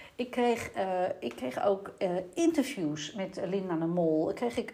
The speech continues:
ook, ehm, ja, niet toevallig natuurlijk, via algoritme op mijn pad. En die ging ik ook lezen. En ik raakte op een gegeven moment door haar geïntrigeerd. Want er gebeurde iets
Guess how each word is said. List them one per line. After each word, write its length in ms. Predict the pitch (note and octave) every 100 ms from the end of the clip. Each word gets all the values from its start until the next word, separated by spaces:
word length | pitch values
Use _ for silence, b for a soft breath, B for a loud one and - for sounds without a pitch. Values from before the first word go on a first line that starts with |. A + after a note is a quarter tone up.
| -
ook, 320 | B3 D4+ - -
ehm, 300 | E3+ E3 D#3+ E3 - -
ja, 220 | G3+ D3+
niet 200 | D#3 F#3
toevallig 360 | F3+ E3+ G#3+ -
natuurlijk, 280 | - F3+ -
via 180 | G#3+ F#3
algoritme 720 | F3 F3 - F3 B3+ C#4 F3+
op 200 | F3+ F3
mijn 220 | E3+ -
pad. 360 | A#3 C#3 - - B B B B
En 160 | A3+ B3
die 100 | G#3+
ging 220 | E3+ D#3
ik 160 | D#3+ -
ook 200 | E3+ E3+
lezen. 460 | B3 F#3 - - -
En 360 | G#3 G#3+ G#3 - - - _ _ - B B B B -
ik 200 | G#3+ A3
raakte 680 | B3 D4+ C#4+ - E3+ E3+ A#3+ A#3+ -
op 140 | - G#3
een 60 |
gegeven 480 | - - A3 A#3+ F3+
moment 320 | E3+ D#3+ - - - -
door 220 | G3+ A3
haar 260 | A3 A#3+
geïntrigeerd. 1080 | - A3 G3 F#3+ - E3 - - - - - _ _ _ _ _ _ _ _ _ _ _ - B B B
Want 180 | G3+ F#3+
er 80 |
gebeurde 640 | F3 D#3+ D#3+ D#4 F4 C#4 -
iets 480 | B3+ C4 - -